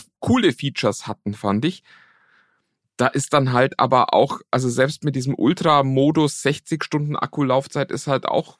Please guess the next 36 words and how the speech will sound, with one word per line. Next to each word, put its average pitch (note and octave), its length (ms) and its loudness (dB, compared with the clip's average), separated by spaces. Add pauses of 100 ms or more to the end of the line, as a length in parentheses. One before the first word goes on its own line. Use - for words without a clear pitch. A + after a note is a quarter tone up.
ja C3+ 180 0
gut, D3 300 -4
okay, D3+ 340 -6
bist - 320 -14
bei C3+ 80 -2
ein C3+ 140 -4
paar - 200 -10
Tagen, - 540 -8
aber, B2+ 220 0 (480)
ach, - 260 -4
nee, B2 640 0
das - 180 -8
macht C#3+ 240 -4
doch C3 160 -6
keinen C3 260 -2
Sinn, D3 300 -2
da, B2+ 160 2
da B2 220 -6
nehme C3+ 240 -6
ich, D3 200 -12
nehme C#3+ 160 -8
ich D3 120 -14
meine C#3+ 340 -4
Uhr, C#3+ 240 -2
die B2+ 160 -10
kann D3 220 -6
das C#3+ 160 -4
alles C#3 320 -2
auch B2+ 420 0
und - 460 -10 (920)
hält D3 260 -2
halt C3+ 200 0 (200)
ein B2+ 100 -12
paar C3 180 2
Tage C3+ 320 2
länger, A#2 460 -2